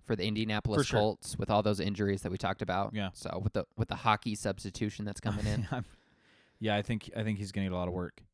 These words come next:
Speaker 1: Yeah. All right, now I'm good. Wide receiver.
Speaker 2: Yeah.
Speaker 1: Uh, I'm gonna go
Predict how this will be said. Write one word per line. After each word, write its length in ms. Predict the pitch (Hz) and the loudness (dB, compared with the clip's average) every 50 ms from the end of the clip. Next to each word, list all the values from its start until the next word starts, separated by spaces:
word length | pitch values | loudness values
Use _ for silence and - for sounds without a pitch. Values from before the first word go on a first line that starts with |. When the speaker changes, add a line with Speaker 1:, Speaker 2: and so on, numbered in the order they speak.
| _ _ _ | _ _ _
Speaker 1:
Yeah. 180 | - 101 95 90 95 - - - - _ - | -12 -10 -8 -8 -10 -12 -18 -20 -20 _ -2
All 80 | 110 127 | 0 2
right, 160 | 127 107 - - - | 2 2 0 -4 -4
now 180 | 120 127 139 127 | -2 0 0 2
I'm 80 | 117 | 2
good. 240 | 101 107 95 95 101 98 - _ - - | 2 2 0 0 -2 -6 -14 _ -16 -6
Wide 260 | - 101 117 123 127 | 0 2 2 4 4
receiver. 580 | 120 117 - - - 143 143 123 120 87 - - - - | 2 0 -2 0 0 2 2 2 2 0 -2 -4 -4 0
Speaker 2:
Yeah. 140 | 120 117 104 - - _ _ _ _ _ _ _ _ _ _ _ _ _ - 127 | 0 0 0 -2 -8 _ _ _ _ _ _ _ _ _ _ _ _ _ -8 -2
Speaker 1:
Uh, 240 | 107 104 101 101 - - | 0 2 2 0 0 0
I'm 140 | 110 123 | 0 0
gonna 160 | 139 147 151 143 | 0 0 0 2
go 560 | 123 135 135 139 139 135 131 131 127 127 | 4 6 6 8 8 6 6 4 4 2